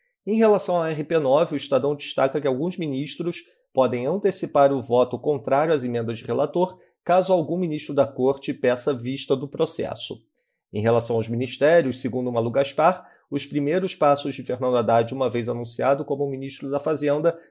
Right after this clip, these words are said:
é montar o secretariado e reduzir a resistência no mercado financeiro ao seu nome. A ideia do futuro titular da economia é dar o quanto antes sinais públicos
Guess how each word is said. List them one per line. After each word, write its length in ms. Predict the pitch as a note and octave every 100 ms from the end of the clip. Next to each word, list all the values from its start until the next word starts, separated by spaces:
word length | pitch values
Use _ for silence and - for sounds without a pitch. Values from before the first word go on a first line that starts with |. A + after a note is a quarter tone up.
| _
é 120 | D#3
montar 340 | F#3 F#3 - D#3
o 60 |
secretariado 840 | E3 G3+ - C3 C3+ A2+ A#2 C#3
e 40 | C#3
reduzir 480 | C#3+ C#3 B2+ - D3
a 40 |
resistência 640 | D3+ C#3+ - - B2 A2+ C#3+
no 80 |
mercado 400 | C#3 B2 - A#2
financeiro 480 | A#2+ C3+ C3+ - A#2+
ao 80 | C3
seu 220 | - D#3
nome. 340 | D#3 G#2 - F2+ _ - _ _ _
A 140 | A#2
ideia 260 | A2+ B2 D3
do 80 | C#3
futuro 340 | - B2 B2
titular 380 | A#2+ A#2 B2 A2
da 80 | A#2+
economia 480 | B2 C#3 C#3 D#3 F3
é 40 |
dar 220 | C#3+ C#3+
o 60 | C#3
quanto 380 | - F#3 G3 D3+
antes 420 | C#3 C#3+ C#3+ -
sinais 320 | A#2 A#2 D3
públicos 580 | - E3 E3 E3+ F3+